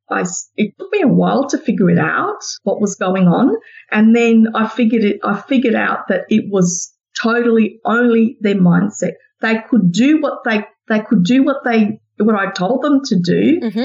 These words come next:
Speaker 1: They had the capacity to be able to exercise and, and, and lose weight and all of that sort of thing. Yet they got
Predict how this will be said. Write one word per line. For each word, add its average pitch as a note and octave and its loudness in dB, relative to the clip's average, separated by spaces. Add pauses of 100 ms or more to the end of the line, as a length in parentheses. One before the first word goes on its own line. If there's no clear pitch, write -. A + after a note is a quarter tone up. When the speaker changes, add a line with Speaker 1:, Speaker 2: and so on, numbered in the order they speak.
Speaker 1:
They G#3+ -2
had A#3 -4
the C4+ -4
capacity A3 -2 (160)
to - 2
be G#3 2
able G#3 0
to - -8
exercise F#3 -2
and, E3+ 0 (280)
and, F3+ 4
and F3+ 4
lose G3 4
weight F3+ 0
and F3+ 4
all G3+ 2
of F3 0
that G#3+ -4
sort G#3 0
of F3 -4
thing. G#3+ 0 (120)
Yet F#3+ 0 (220)
they F#3 -4
got B3 -4